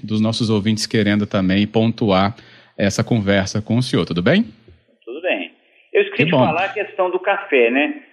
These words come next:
Speaker 2: Ali nós
Speaker 1: Hum.
Speaker 2: armazenamos oitocentos e quarenta mil sacas de café. Aquele armazém tava cheio. Só que os estoques foram sendo vendidos, né? De acordo com a política, né, do governo, a política de garantia de preço mínimo, né?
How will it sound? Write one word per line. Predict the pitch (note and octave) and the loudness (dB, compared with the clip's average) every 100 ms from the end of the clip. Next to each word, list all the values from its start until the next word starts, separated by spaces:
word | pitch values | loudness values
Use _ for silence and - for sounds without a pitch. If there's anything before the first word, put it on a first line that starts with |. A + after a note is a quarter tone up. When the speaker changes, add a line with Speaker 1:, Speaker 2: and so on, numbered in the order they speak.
| _ - | _ -2
Speaker 2:
Ali | E3+ F3 | 2 2
nós | G#3+ G#3+ | 2 2
Speaker 1:
Hum. | |
Speaker 2:
armazenamos | G#3 F#3+ D#3+ D#3 C3 A2+ B2+ D#3 C3+ G#2 - | 2 2 2 0 -2 -4 0 0 0 -4 -2
oitocentos | C#3 D3 - - G#3 F3 | 0 0 -4 -2 0 0
e | |
quarenta | E3+ D3+ E3 D#3+ D3 | 0 2 2 0 -2
mil | F#3+ B3+ D3 - | 0 0 0 -2
sacas | F3 C#3 | -2 -2
de | A2+ | -2
café. | A2+ G2+ - - _ _ _ | -2 -4 -6 -20 _ _ _
Aquele | G#2 B2+ | -2 0
armazém | C#3 C3+ | 2 0
tava | E3 A3+ | 0 0
cheio. | - G3+ G#3 F3+ A#2+ - _ _ _ _ _ | 2 2 2 2 -4 -10 _ _ _ _ _
Só | - F3 | -4 -2
que | A#3+ G#3+ | 0 2
os | C#3 A#2+ G#2+ | 2 0 -8
estoques | - A2+ - | -2 -2 -2
foram | - B2+ D3+ | -6 -8 -6
sendo | F3 | -2
vendidos, | A#3 G#3+ D#3 G#3+ A3 C#3+ A#2+ | 0 0 2 2 2 -2 0
né? | D#3+ - - _ _ _ _ A#2 | 0 0 -8 _ _ _ _ -2
De | |
acordo | A#2 - D#3 C#3+ - | -2 0 0 0 -2
com | B2+ A#2+ A2 G2 F#2 - | 0 2 0 -2 -6 -12
a | |
política, | - A2 C3+ G#3 - A2+ | -14 -4 -2 -2 -2 0
né, | C#3+ | 0
do | B2+ G#2+ | 0 -4
governo, | G#2+ B2 F#3 E3+ B2 | -2 2 2 2 -2
a | |
política | - B2 D#3+ - | -4 -4 -4 0
de | C3+ | 2
garantia | B2 A2 D3 D3 | 2 0 -2 -4
de | D3+ | -2
preço | - A#2+ - G#2+ | 0 0 -2 -8
mínimo, | A#2+ F#3+ D#3+ | -6 -6 -6
né? | C3 D#3+ | -6 -6